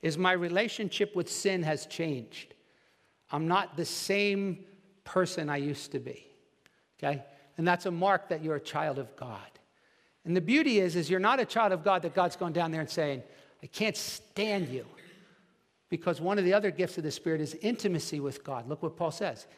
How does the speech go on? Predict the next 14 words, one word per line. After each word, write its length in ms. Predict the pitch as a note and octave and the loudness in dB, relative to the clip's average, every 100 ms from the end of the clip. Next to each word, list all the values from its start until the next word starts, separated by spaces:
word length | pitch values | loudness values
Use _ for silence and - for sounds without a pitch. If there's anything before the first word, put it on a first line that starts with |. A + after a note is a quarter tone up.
| _ - _ - | _ -20 _ -2
"And 120 | F#3 | 0
because 420 | G3+ A#3 C4 - - - - | 4 6 6 4 -4 -20 -2
I'm 160 | G3 G3+ | 0 2
a 40 | |
son 340 | - - C#4 | -2 0 4
of 180 | B3+ C#3 | 4 2
God," 240 | D#3+ D3 F#3 | 4 4 2
look 120 | F#3 | -2
at 80 | G3 | -2
the 60 | |
next 260 | G3 F#3 - | 0 0 -2
verse. 380 | B3 C3 - - - - - | -4 -4 -6 -14 -20 -16 -2
He 100 | F#3+ | 0
says, 360 | - F#3 - | 4 2 0